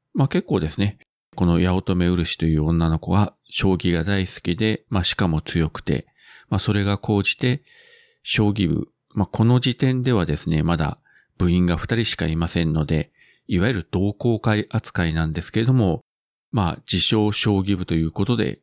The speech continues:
えー、部長を名乗ってると。そして、えー、田中歩夢は、将棋が好き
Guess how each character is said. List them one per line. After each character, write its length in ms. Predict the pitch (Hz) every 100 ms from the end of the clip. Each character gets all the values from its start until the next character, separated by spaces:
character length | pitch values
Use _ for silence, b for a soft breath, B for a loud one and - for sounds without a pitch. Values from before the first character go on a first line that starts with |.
| -
え 180 | 78 76
ー、 20 |
部 140 | 73 82
長 200 | 92 117
を 60 |
名 140 | 87 78
乗 80 | 76
っ 60 |
て 140 | - -
る 80 |
と。 220 | - - - _ _ _ _ _ _
そ 140 | - 123
し 80 | -
て、 240 | 139 131
え 160 | 101 87
ー、 60 |
田 100 | -
中 240 | 98 101 101
歩 40 |
夢 240 | 95 95 95
は、 260 | 110 117 - _ _ _ _ _ _ _ _ -
将 380 | - - 123
棋 200 | 123 131
が 80 | 120
好 220 | 120 -
き 340 | - 135 123